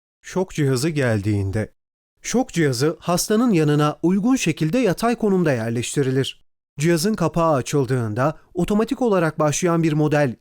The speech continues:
değilse açma düğmesine basılarak cihaz çalıştırılır. Cihazın yaptığı sesli ve görsel komutlar takip edilerek yetişkin hasta pedleri paketinden çıkarılır.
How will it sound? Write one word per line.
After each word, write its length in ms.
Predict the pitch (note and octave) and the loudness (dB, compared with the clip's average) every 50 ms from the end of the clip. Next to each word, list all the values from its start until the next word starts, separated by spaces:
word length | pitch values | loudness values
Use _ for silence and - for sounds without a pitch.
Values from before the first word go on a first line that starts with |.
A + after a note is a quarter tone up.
| - - | -10 -6
değilse 580 | D3+ A#3 B3 F#3 B2 G2+ - - E3+ E3+ E3 - - _ - - | -4 -2 -2 -2 -2 -4 -2 0 0 -2 -2 -4 -12 _ -6 -2
açma 360 | E3 F3 F3+ - A#3 C4+ C#4 | -2 -2 0 0 0 0 2
düğmesine 500 | G#3 F#3+ E3+ D#3 D3+ - - A3+ B3 F3 | 2 2 2 2 0 0 0 -2 -2 0
basılarak 560 | D#3 C#3+ - - F#3 F#3 D#3+ C3+ B2+ C#3+ - - | 0 -2 0 0 0 0 0 0 -2 -4 -6 -6
cihaz 340 | C#3+ D3+ G3 G3 F#3 F3+ - | -4 -2 -2 -2 -2 -4 -4
çalıştırılır. 800 | - E3+ C#3+ B2 A2 - - D3 C3 B2+ B2 B2+ - - - _ _ _ _ _ _ _ _ _ | -2 -2 -2 -2 -4 -4 -4 -2 -2 -2 -2 -4 -6 -8 -16 _ _ _ _ _ _ _ _ _
Cihazın 400 | - C#3+ E3+ F3 F3+ E3 A#3 B3+ | -2 0 0 2 2 0 0 0
yaptığı 360 | B3 G3+ D#3 C#3+ - - F#3+ F#3 | 0 0 0 0 0 -2 -2 0
sesli 360 | - E3 D3+ C#3+ - A#3+ G#3+ | 0 0 0 0 -2 0 0
ve 80 | G3 | 0
görsel 440 | D#3 B2 C#3+ C3 B2 - - A3+ A#3 | 0 0 0 0 0 0 0 -2 -2
komutlar 440 | - - F3+ E3 E3 - F#3+ F3+ E3+ | 0 -2 -2 -2 0 0 0 0 0
takip 420 | - - D3+ C3+ C#3+ - B3+ G#3+ | 0 0 -2 0 0 0 0 0
edilerek 520 | G#3 D3 B2 A2+ A#2 A#2+ B2 D3 E3+ - - - - - - - | 0 0 -2 -2 -4 -2 -2 -2 -2 -4 -8 -20 -20 -12 -4 -2
yetişkin 460 | F3 F3 - A#3+ - - - C#4+ B3+ | -2 0 0 -2 -4 0 0 0 0
hasta 380 | G3 E3 E3 - - B3 A#3+ | 2 0 0 0 0 -2 0
pedleri 340 | - G3 E3 B2 C#3 C3+ C3+ | 0 0 0 2 2 0 0
paketinden 640 | - - D#3+ - F3+ D#3+ - E3 D#3+ D#3 D3+ D3 B2 | 0 0 -2 0 0 0 0 2 2 2 2 0 0
çıkarılır. 680 | - - - - C#3+ A#2+ A2+ A2+ A2 - - - _ | -4 -6 -4 -4 -4 -2 -4 -6 -8 -10 -14 -18 _